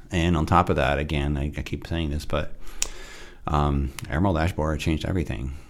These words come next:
You know, having a quarter of our trees dead or dying and suddenly, like, rolling down the hills and ending up in, often in the water or near the water has a major impact on the quality of the waterways. And,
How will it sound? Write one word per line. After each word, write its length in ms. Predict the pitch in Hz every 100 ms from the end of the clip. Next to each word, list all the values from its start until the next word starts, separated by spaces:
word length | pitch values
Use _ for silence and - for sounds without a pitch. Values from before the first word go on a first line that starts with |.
| - - - - - - -
You 100 | 78
know, 120 | 65 64
having 340 | 73 76 80
a 40 |
quarter 240 | 73 80 80
of 80 | 78
our 80 |
trees 380 | 76 82 78 76 - - -
dead 160 | - 76
or 100 | 73
dying 480 | 67 80 82 76 73
and 180 | 73 76
suddenly, 340 | - 78 78
like, 160 | 78 78
rolling 260 | 85 82
down 180 | 80 76
the 60 | 76
hills 280 | 78 80 80
and 80 |
ending 280 | 76 76 78
up 240 | 73 76 - -
in, 460 | - 80 73 80 101 -
often 260 | 76 82
in 120 | 80
the 80 | 78
water 400 | 76 - 80 69
or 80 | 80
near 180 | 82 101
the 80 | 80
water 320 | 78 78 78
has 300 | 78 82 87
a 40 |
major 400 | 73 87 85 78
impact 400 | 78 87 67 65
on 100 | 78
the 40 | 76
quality 320 | - 67 76
of 60 | 76
the 80 |
waterways. 560 | 76 87 - - 78 -
And, 220 | 78 76